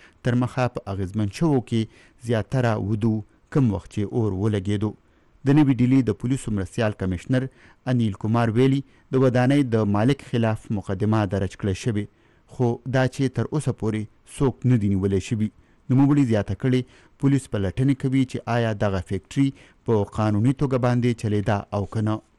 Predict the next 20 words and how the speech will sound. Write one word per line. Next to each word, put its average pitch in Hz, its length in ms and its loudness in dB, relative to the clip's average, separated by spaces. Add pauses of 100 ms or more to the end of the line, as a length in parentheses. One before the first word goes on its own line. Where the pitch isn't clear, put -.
(380)
د 139 60 0
اور 165 240 4
مړ 135 180 2
کوونکي 143 420 0
عملې 107 300 -2
مشر 127 340 -4 (100)
اتلګار 107 520 -2
کویلي 135 420 0 (260)
پنځه 127 300 2
ویشت 147 320 -4
فایر 107 220 -2
ټرکونو 127 480 -2 (140)
اور 110 200 2
مړ 95 180 -2
کړی 104 300 -4
دی. 107 120 -4 (420)
نوموړي 156 320 4
ویلي 156 320 2
دوی 147 220 0
د 131 300 0